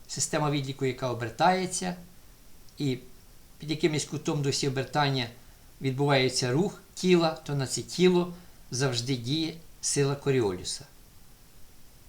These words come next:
І оцю силу, яка діє в даному випадку на корабель, нам треба розглянути і визначити прискорення, якому,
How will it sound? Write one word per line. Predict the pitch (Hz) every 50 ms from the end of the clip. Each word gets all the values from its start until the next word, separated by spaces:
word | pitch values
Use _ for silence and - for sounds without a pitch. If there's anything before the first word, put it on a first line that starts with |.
| - - - - - - - - - - - - - - - - - - -
І | - 147
оцю | 139 131 - 151 135
силу, | - - - 170 180 185 180 185 190 185 - - - - -
яка | 143 135 - 139
діє | 135 127 143 160 147 135
в |
даному | 123 143 139 139 131 131
випадку | 135 127 - 123 - - 127
на | 120
корабель, | 117 - 123 120 113 113 131 151 180 180 175 - - - - - - - - - - - - - - - - - - - - - - - - - - - - - - - - - - - - - - - - - - - - - - - - -
нам | 131 139 151 156 151
треба | - 156 151 143 147 147 131 - - - - - - - - - - - - - - - - - - - - - -
розглянути | 135 135 117 120 123 135 160 180 185 185 180 175 - 175 175 175 - - - - - - - -
і | 139 135
визначити | 143 165 156 147 160 151 - 165 143 - - 147 143 - - - - - - - - - - - - - - - - - - - - - - - - - - - - - - - - - - -
прискорення, | - 143 135 - - - 156 165 180 180 180 180 175 175 175 - - -
якому, | - - 175 165 165 165 170 -